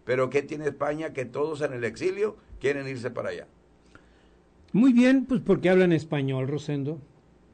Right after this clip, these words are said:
Speaker 1: Sí, pero re-, reniegan y van allá.
Speaker 2: ¿Y qué tiene que reniegues? Tú vas a pagar. Si yo voy a
Speaker 1: Ah,
Speaker 2: Barcelona,
Speaker 1: pero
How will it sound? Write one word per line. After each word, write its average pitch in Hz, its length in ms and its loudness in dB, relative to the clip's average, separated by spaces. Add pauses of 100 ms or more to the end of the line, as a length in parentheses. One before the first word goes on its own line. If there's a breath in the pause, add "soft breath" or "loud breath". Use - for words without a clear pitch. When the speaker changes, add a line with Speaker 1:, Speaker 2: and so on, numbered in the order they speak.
(360)
Speaker 1:
Sí, 175 140 -4
pero 175 260 -4
re-, 147 240 -2
reniegan 156 580 -2
y 170 60 0
van 165 180 0
allá. 180 360 -2 (360)
Speaker 2:
¿Y 131 80 -10
qué - 140 -10
tiene 165 340 -2
que 180 100 -6
reniegues? 151 480 -4
Tú 190 160 0
vas 180 140 -2
a 151 120 -4
pagar. 156 380 -6 (960)
Si 147 200 -6
yo 151 140 2
voy 180 180 4
a 190 60 4
Speaker 1:
Ah, - 20 4
Speaker 2:
Barcelona, 180 540 6
Speaker 1:
pero 165 120 8